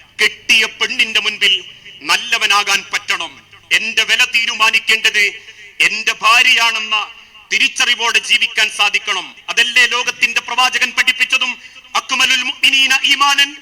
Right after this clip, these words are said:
ഒരു വിശ്വാസിയുടെ ഈമാൻ പൂർത്തീകരിക്കപ്പെടുന്നത് അഹ്സനുക്കും ഖുലുഖ, അവന്റെ സ്വഭാവം നന്നാവുമ്പോഴാ. ഇന്ന് പല ഭാര്യമാരും പരാതി പറയാറുണ്ട്, ആള് നല്ല ദീനിയ, കോലത്തിലും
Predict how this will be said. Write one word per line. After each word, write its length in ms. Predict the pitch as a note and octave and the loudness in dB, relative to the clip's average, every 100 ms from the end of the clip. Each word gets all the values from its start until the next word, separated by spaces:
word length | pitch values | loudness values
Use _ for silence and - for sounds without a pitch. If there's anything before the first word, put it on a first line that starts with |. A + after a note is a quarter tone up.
| - - C#4 - | -20 -20 -20 -4
ഒരു 140 | B3 | 0
വിശ്വാസിയുടെ 680 | C4 C4 - C#4+ - C#4 C#4 - | 0 -2 0 0 2 -2 -2 0
ഈമാൻ 300 | C#4+ C4 - | 0 0 -4
പൂർത്തീകരിക്കപ്പെടുന്നത് 1500 | - D#4+ - E4 C4+ C4 B3+ - A#3+ A#3+ A#3 B3 F#4+ - - - - | -6 -10 0 2 4 2 0 -2 0 0 0 0 0 -4 -20 -12 -2
അഹ്സനുക്കും 680 | A3+ B3 - - F#4+ - C4 | 0 0 -2 -4 -4 -6 -8
ഖുലുഖ, 380 | A3 B3+ B3+ B3 A3+ G#3+ - - A#3 A3 | -4 -4 0 2 2 0 -12 -20 -20 -10
അവന്റെ 280 | F3+ C4 C4 | -2 -2 -2
സ്വഭാവം 440 | C4+ A#3 B3+ C#4+ C#4+ | -4 0 2 2 0
നന്നാവുമ്പോഴാ. 800 | C#4 C#4+ D4 D4+ D4 C#4 D#3 - C#4+ C#4+ - - - | 0 0 0 0 2 2 -2 -12 -18 -20 -20 -8 -4
ഇന്ന് 200 | G#3+ C4 | 0 0
പല 200 | C4+ C4+ | 0 0
ഭാര്യമാരും 580 | A#3+ C4+ C#4 C#4 C#4 C4+ | 2 2 2 2 0 -2
പരാതി 300 | B3 B3+ C#4+ | 0 2 2
പറയാറുണ്ട്, 720 | C#4 C4+ C4 C4 C4 C4 B3 G#3 - - - | 2 2 4 2 0 0 0 -2 -10 -20 -4
ആള് 260 | E3 A#3 C#4 | 2 2 2
നല്ല 300 | C#4 C#4 C4 | 0 0 0
ദീനിയ, 540 | A#3+ B3+ C4 B3 G3+ C#3+ - - - | 2 2 4 4 2 -4 -16 -20 -10
കോലത്തിലും 760 | G3 B3 C4 C4+ C#4 C#4 D#4 | -2 2 2 2 0 0 -4